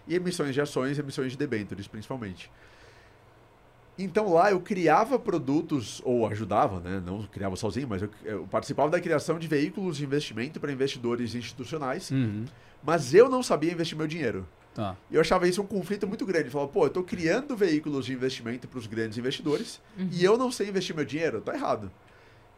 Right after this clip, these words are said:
Speaker 1: E eu conversei com amigos, conhecidos, colegas de faculdade, familiares, e ninguém sabia investir o seu dinheiro. Ah, bom, hoje em dia
Speaker 2: Em
Speaker 1: a educação
Speaker 2: dois mil e quatorze,
Speaker 1: financeira,
Speaker 2: né? Era
Speaker 1: hoje em
Speaker 2: bem
Speaker 1: dia a
Speaker 2: mais
Speaker 1: educação
Speaker 2: limitado.
Speaker 1: financeira ainda é muito baixa, mas
Speaker 2: É.
Speaker 1: já é muito maior do que a gente tinha lá em dois mil e quatorze.
Speaker 2: É.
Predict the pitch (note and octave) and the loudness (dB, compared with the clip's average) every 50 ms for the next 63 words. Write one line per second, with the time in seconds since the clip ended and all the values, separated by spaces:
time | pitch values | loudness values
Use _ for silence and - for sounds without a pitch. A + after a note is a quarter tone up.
0 | - - C3 C#3 C#3 F3 F3+ F3 F3 E3+ E3 C#3 - C3+ C#3+ D3 D#3+ E3 D3+ C3+ | -10 -4 -4 -2 -2 -2 -2 -2 -2 -2 -2 -2 -2 -4 -2 -2 -2 -2 0 -2
1 | B2 A2+ - - - A2+ G#2 F#2+ - D3 B2+ - - - G#2 G2+ A2 B2+ B2+ A#2+ | -4 -4 -6 -10 -10 -8 -6 -4 -4 -4 -4 -6 -8 -6 -2 2 4 4 4 2
2 | G#2 F2 - A2 E2+ F#2+ F#2+ G#2+ A#2+ B2 A2+ F#2+ F2+ F2 - G2+ F#2+ G2+ G2+ G2+ | 0 -2 -4 -8 -6 -2 2 2 2 2 2 -2 -6 -10 -10 -8 -6 -4 -2 0
3 | G2+ A#2 C3 D3 D3+ C#3+ E3 G#3 G3 D#3 D#3+ F#3+ F#3 - C#3 A2+ G#2+ A2+ A2+ A2+ | 2 2 2 0 -2 -6 -6 -4 0 0 2 2 2 0 0 0 0 0 -2 0
4 | A#2 A#2+ A#2 B2+ A2+ B2+ C3 B2+ C3+ C3+ A2 G2+ G2 G#2 A#2+ C#3 - - - - | -2 -4 -4 -6 -6 -6 -6 -6 -6 -6 -4 -4 -4 -4 -6 -8 -10 -16 -20 -20
5 | - - - - - - - - - - - A#2 A2 G#2+ G2+ G#2 C3 A2+ F2+ E2+ | -20 -20 -20 -20 -20 -20 -20 -20 -20 -10 -4 -2 0 0 0 2 0 0 0 2
6 | G#2+ C3 D3 C#3+ D3 C#3 A2+ - - - D#3 D3 - E3 E3+ - - G3+ B2+ B2 | 4 4 4 4 2 0 4 4 6 6 6 6 6 6 4 4 4 2 4 4
7 | D#3 D3+ C#3+ A#2+ A2+ G#2+ G#2+ G#2+ A2+ B2 C#3 C3 A2 A#2+ C#3 - D#3 B2+ C#3 C3+ | 6 6 6 6 4 4 2 0 0 0 0 2 4 4 4 4 2 2 4 4
8 | C3 B2 A#2+ A#2+ A#2+ G#2 B2 A2 G#2+ A#2 A2 F#2+ G2 A2+ A2 A2 G#2+ G#2+ A#2 A#2+ | 4 4 4 2 2 2 0 0 -2 -2 -2 -2 -2 0 0 0 0 -2 -2 0
9 | B2 A2 G2+ G#2 G#2 G2+ G2+ G#2 G#2+ G#2+ - A#2+ G2 F#2+ G#2+ B2+ F#3 B3+ - A#2 | 0 2 2 2 0 -2 -4 -8 -8 -6 -6 -4 -2 0 2 2 0 0 -4 -6
10 | G2+ F#2+ G2 F#2+ G2 G2 G2 G2 G#2 A2+ B2 B2 A2 G#2 G2+ G#2 G#2+ A2 A#2 A#2+ | -4 -4 -4 -2 -2 -4 -4 -4 -8 -8 -6 -4 -2 0 0 0 0 -2 -4 -6
11 | A#2+ C3 B2 - - A#2+ A2+ A2 A2 A2+ A2+ A#2+ A2 G2+ G#2+ A2 G#2+ B2 B2 - | -8 -8 -8 -8 -8 -6 -4 -4 -4 -4 -4 -6 -8 -6 -8 -6 -6 -6 -4 -2
12 | C3 D3 G#3 F#3+ C#3 G#2+ G2 G2 | -2 0 0 0 -2 -4 -6 -8